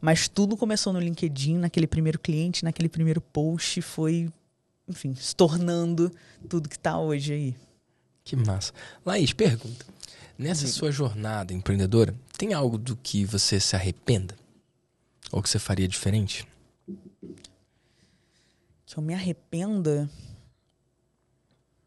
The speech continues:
Speaker 1: Cara, é difícil, né, essa pergunta. Eu acho que não.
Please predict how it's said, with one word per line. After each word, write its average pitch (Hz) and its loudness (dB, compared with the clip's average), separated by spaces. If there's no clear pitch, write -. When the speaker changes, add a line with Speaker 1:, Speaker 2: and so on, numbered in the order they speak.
Speaker 1:
Cara, 156 -6
é - -6
difícil, - -6
né, 151 0
essa 156 -6
pergunta. 147 -2
Eu 392 -6
acho - -6
que 494 -14
não. 185 0